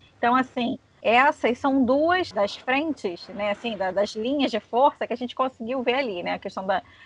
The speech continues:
da militarização, muito, essa militarização da vida muito forte, essa questão do, do segmento religioso também muito forte presente, né? E aí a gente,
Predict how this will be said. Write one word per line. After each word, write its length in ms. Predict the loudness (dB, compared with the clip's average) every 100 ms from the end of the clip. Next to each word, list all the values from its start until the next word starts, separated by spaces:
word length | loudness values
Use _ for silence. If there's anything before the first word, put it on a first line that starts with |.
| 0
da 140 | 2
militarização, 960 | 4 2 2 4 2 2 0 2 2 2
muito, 200 | 0 -2
essa 140 | -2
militarização 760 | -2 -2 0 0 2 0 0 2
da 120 | 2
vida 300 | 2 0 -2
muito 200 | -4 -8
forte, 540 | 0 6 6 4 -2 -8 _ -12 -4
essa 240 | 0 0
questão 580 | 0 -4 0 2 4 2
do, 220 | 2 2
do 120 | 0
segmento 500 | -2 0 0 -2 0
religioso 500 | 0 2 2 4 2
também 200 | 0 -4
muito 420 | -2 2 2 2
forte 400 | 2 6 6 4
presente, 640 | -4 -4 -2 -2 -2 -4 -6 -8 _ _ _ _ -4
né? 320 | 2 4 4
E 180 | 6 8
aí 680 | 8 6 4 0 2 0 0 -10 -18 0
a 180 | 4 4
gente, 500 | 4 0 -6 -2